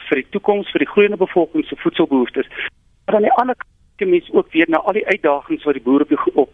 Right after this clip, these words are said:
eh, op plaasvlakte maak het. Sy primêre verantwoordelikheid is om kos en vesel te produseer,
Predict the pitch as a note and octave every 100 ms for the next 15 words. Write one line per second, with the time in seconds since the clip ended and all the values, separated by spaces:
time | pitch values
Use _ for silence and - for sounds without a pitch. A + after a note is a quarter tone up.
0 | - - B2+ C#3 D3 D#3 C#3 - C#3+ -
1 | B2 A#2+ - C3 - A3+ - G3+ C3 C#3+
2 | C#3+ D3 B2+ B2+ B2+ C3 C3 - - -
3 | - E3+ E3+ - D#3+ C#3+ D3 - C#3+ D#3+
4 | - - C3 B2+ - - A#2+